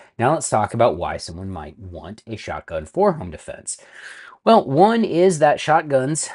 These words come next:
like revolvers, have a relatively simple learning curve, right? So it's very easy to take a gun like this, this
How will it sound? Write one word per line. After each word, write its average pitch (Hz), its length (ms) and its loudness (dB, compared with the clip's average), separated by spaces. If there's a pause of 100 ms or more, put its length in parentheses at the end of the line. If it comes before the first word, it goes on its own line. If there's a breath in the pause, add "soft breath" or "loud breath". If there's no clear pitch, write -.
like 113 540 -4
revolvers, 107 840 0
have 98 380 -6
a 107 100 -6
relatively 104 880 -4
simple 87 540 -8
learning 82 460 -8
curve, - 380 -18
right? 113 380 0 (240 loud breath)
So 120 600 8
it's 113 180 -4
very 127 300 -4
easy 104 460 -4
to 90 120 -16
take 110 240 -8
a 120 40 -8
gun 101 260 -4
like 90 220 -6
this, 87 420 -4
this - 320 -8